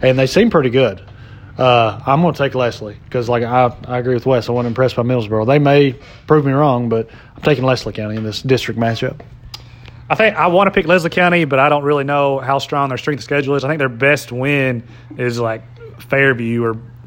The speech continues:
Speaker 2: Morgan County. I really don't know if they beat anyone of note. I mean, this will be their toughest game so far. They played pretty good against Williamsburg.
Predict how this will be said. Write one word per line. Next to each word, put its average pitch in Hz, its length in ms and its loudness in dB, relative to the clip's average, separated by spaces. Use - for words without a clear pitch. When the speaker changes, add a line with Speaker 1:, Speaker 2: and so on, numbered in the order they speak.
Speaker 2:
Morgan 127 300 -2
County. 107 240 -8
I - 20 -2
really 143 220 4
don't 135 180 2
know 139 100 2
if 123 80 0
they 131 120 0
beat 135 260 -2
anyone 131 440 -4
of 117 180 -4
note. 131 320 0
I 135 80 -2
mean, 127 220 -6
this 160 120 2
will 190 60 -2
be 170 80 2
their 151 100 2
toughest 139 300 -2
game 139 260 0
so 143 160 -2
far. 131 320 0
They 151 80 -2
played 220 220 4
pretty 226 140 2
good 208 80 4
against 180 180 -2
Williamsburg. 139 640 0